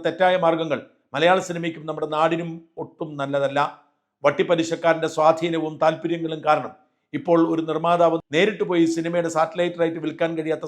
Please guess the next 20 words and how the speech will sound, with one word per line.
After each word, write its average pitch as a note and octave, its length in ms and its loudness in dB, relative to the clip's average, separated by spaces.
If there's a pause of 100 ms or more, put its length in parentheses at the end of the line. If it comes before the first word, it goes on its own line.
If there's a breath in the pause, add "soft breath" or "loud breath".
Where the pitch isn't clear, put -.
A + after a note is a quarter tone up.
സാഹചര്യമാണ് D#3+ 680 4 (460)
മലയാളം E3 460 4
ചാനൽ D#3 260 0 (100)
ലോകത്തുണ്ടാക്കിയിരിക്കുന്നത്. C#3+ 920 -4 (380)
ഒരു E3+ 160 0
സാധാരണ F#3 440 6
സിനിമാ F3+ 280 -2
നിർമ്മാതാവിന് E3+ 520 2
മലയാള F3 360 4
സിനിമാ E3+ 260 -2
രംഗത്ത് D#3 280 -2 (140)
ഒരു F3+ 220 0
നിലയ്ക്കും E3 360 -4 (360)
നിലനിൽക്കാൻ F3+ 480 2
കഴിയാത്ത D#3+ 300 0 (100)
സാഹചര്യമാണ് D#3 540 2
ഇപ്പോൾ C#3+ 180 -6
ഉണ്ടാക്കിയിരിക്കുന്നത്. C#3 680 -4 (560)
അത് D#3 80 4 (140)
ലോബിയുടെ E3 440 2